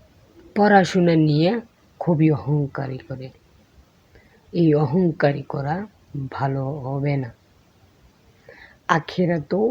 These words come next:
শান্তি পাওয়া যাবে না, পরকালেও শান্তি পাওয়া যাবে না, জান্নাত তো দূরের কথা, পাওয়াও যাবে না। তোমরা এগুলো আশা করো না,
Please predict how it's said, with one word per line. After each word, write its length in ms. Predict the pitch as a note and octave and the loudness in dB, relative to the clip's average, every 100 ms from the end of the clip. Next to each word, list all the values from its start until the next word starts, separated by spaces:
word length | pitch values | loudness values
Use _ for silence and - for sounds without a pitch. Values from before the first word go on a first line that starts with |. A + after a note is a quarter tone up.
| C4+ _ _ _ _ _ _ - | -4 _ _ _ _ _ _ -18
শান্তি 540 | - D3+ D#3+ D3+ D#3+ | -8 -2 -2 -2 -4
পাওয়া 280 | D#3 D#3+ D#3+ | -2 -2 -2
যাবে 300 | D#3 D#3+ E3 | -2 -2 -2
না, 140 | F3+ A#3+ C4 _ _ _ _ _ _ _ _ _ | -2 -4 -8 _ _ _ _ _ _ _ _ _
পরকালেও 640 | A#3+ C4+ C4 C4 F3+ D#3+ C#3 | 6 8 6 4 2 2 0
শান্তি 500 | - D3 C#3 - C#3 - | -2 -2 -2 -4 -8 -6
পাওয়া 220 | C3+ C3+ C#3 | -6 -6 -6
যাবে 240 | C3+ C3+ | -6 -6
না, 140 | C3 B2+ C#3+ C3+ | -8 -10 -8 0
জান্নাত 460 | E3 E3+ E3 D#3 - _ | 2 4 2 0 -4 _
তো 80 | D3 D3 C3+ C3+ | -8 -8 -8 -4
দূরের 300 | D#3+ D#3+ D3+ | -2 0 -2
কথা, 300 | D3 - C3+ - | -6 -8 -12 -10
পাওয়াও 380 | D3+ F3 F3 A#3 G3 C#3+ | -4 -2 0 -2 -4 -4
যাবে 260 | C#3 C3+ C3 | -4 -6 -8
না। 160 | A#2+ - _ _ - - _ _ _ _ _ - - _ _ _ _ _ _ _ - | -12 -18 _ _ -20 -20 _ _ _ _ _ -20 -20 _ _ _ _ _ _ _ -2
তোমরা 420 | D#3+ D#3 D#3 E3+ G#3 A3+ _ _ _ _ - | 0 2 0 -2 -4 -10 _ _ _ _ -6
এগুলো 440 | E3 C#3+ D#3 D3+ | -4 -2 0 0
আশা 260 | C#3+ - D3 | -2 -4 -6
করো 240 | D3 D#3 | -6 -4
না, 160 | D#3+ | -6